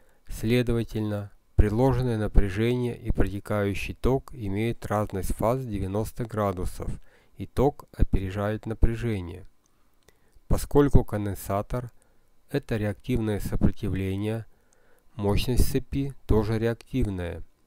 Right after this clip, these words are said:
Чтобы выяснить это понятие, вспомним, что мощность — это произведение напряжения и тока. Из рисунка восемь пятнадцать следует,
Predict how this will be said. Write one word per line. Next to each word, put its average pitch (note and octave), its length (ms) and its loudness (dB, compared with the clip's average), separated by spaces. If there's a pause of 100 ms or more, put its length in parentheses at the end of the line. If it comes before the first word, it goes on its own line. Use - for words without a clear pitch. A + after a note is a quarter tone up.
(440)
Чтобы G#2+ 400 6
выяснить A#2+ 560 0
это G2+ 240 -2
понятие, G2+ 640 0
вспомним, G#2 800 6
что - 200 -6
мощность — G#2 760 -2
это A2 280 -4
произведение A2 1000 0
напряжения A2 920 0
и G#2 240 -6 (120)
тока. F2+ 480 -2 (880)
Из G#2 200 -4
рисунка G#2 480 6
восемь A#2+ 340 -2
пятнадцать A2+ 640 4
следует, G2+ 640 -4